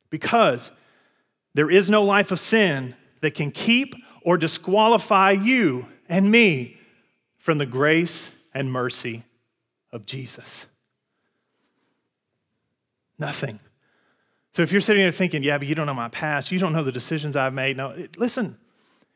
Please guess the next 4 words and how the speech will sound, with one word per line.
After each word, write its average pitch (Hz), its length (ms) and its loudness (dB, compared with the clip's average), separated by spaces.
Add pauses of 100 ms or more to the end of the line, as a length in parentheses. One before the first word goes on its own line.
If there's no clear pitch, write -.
(200)
his 170 320 -4
grace 131 640 -10 (280)
is 113 140 -14
sufficient. - 800 -12